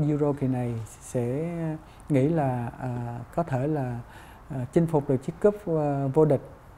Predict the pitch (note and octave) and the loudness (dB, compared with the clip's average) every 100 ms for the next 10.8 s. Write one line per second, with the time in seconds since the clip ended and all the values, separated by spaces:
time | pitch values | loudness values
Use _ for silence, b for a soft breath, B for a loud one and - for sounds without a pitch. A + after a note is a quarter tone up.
0 | D3 D#3+ C3 B2 C#3 - D#3+ E3 D3+ D3 | -12 -4 -2 0 -2 2 2 2 0 0
1 | C#3+ C#3+ C#3 C3+ C3 B2+ B2 C3 C3+ B2+ | 0 0 0 -2 -4 -4 -2 0 0 0
2 | A#2 A2 B B B - - A#2+ A2+ A2+ | -2 -6 B B B -18 -10 -8 -6 -6
3 | A2 G#2+ - C#3 C3 B2 D3+ E3+ E3 D3 | -8 -10 -2 0 0 0 0 2 2 2
4 | C#3 B2+ A#2+ A2+ A2 - - C3 A#2+ A2+ | 0 -2 -4 -4 -10 -14 -8 -4 -2 -2
5 | A#2+ A#2+ A2 D3 C#3+ C3+ B2+ A#2 - C3+ | -2 -2 -2 -2 -2 -4 -4 -4 0 -2
6 | B2 B B B - B2+ C3 C3 - - | -2 B B B -2 0 2 0 -2 -2
7 | C3+ B2 C3+ D3 C#3 C3 C#3+ C3+ C3+ C3 | 0 2 2 2 0 0 0 0 2 2
8 | A#2 - C#3 C3 C3+ C#3 C#3 D3+ - A#2 | 0 2 4 4 2 2 2 0 0 -2
9 | - D3 D#3+ C#3 D3 B2+ A#2 B2 A#2+ D3+ | -2 -2 -4 -2 0 -2 -4 -6 -2 0
10 | C#3 A#2 C3+ C3 C3+ C#3 B2+ G#2+ | 0 -2 -4 -2 -2 -2 -2 -2